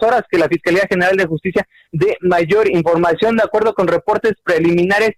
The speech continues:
se le habían otor-, eh, ofrecido dos mil pesos a estos jóvenes por llevar la maleta a un basurero y se vincula a personas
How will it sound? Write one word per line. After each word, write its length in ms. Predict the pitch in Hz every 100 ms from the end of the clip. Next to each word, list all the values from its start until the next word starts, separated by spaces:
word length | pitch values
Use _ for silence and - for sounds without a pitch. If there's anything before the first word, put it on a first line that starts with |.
| _ _ -
se 100 | 180
le 60 | 185
habían 260 | 202 226
otor-, 300 | 226 190 185
eh, 140 | 165 165
ofrecido 640 | 160 185 175 - 233 - _
dos 260 | 185 180
mil 320 | 208 240 240 - _
pesos 320 | 214 214 220 202
a 60 | 208
estos 200 | 202 170
jóvenes 300 | 214 214 196
por 180 | 180 156
llevar 320 | 160 175 196 -
la 180 | 175 170
maleta 500 | 165 165 190 202 190
a 80 | 160
un 160 | 180 196
basurero 560 | 190 - 165 185 214 _ _ -
y 120 | 160
se 140 | 175
vincula 460 | 170 175 160 220 220
a 200 | - 170
personas 560 | 180 165 208 208 208